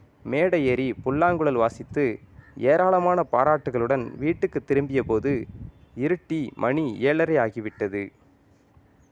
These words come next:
கதவு திறந்த சுமதியின் முகத்தில் சோகம் பார்த்து, "என்ன, என்ன ஒரு மாதிரியா இருக்க?" என்றேன்.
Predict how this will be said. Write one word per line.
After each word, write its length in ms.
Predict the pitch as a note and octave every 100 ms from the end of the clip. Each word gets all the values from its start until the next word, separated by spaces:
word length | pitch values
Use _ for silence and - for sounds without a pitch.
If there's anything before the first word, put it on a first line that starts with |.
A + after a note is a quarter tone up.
| _ _ _ _ _ _ _ _ _ _
கதவு 380 | - B2+ F#3+ G#3
திறந்த 460 | - C#3 C#3 C#3 A2 -
சுமதியின் 460 | C#3 F3 F3+ E3 B2+
முகத்தில் 420 | A2+ A2+ C#3+ A#2
சோகம் 500 | - C#3 E3 E3+ A#2+
பார்த்து, 500 | A#2 A2 - C#3 G#2+ _ _ _ - _
"என்ன, 520 | A2+ C3+ E3+ E3+ D#3+ - _
என்ன 360 | - A2+ D3+ F#3
ஒரு 160 | D3 C#3+
மாதிரியா 360 | D3 C#3+ D#3
இருக்க?" 460 | C#3+ C3+ C#3+ D3 C#3+ - - -
என்றேன். 500 | - A#2 A2+ G#2+ G#2+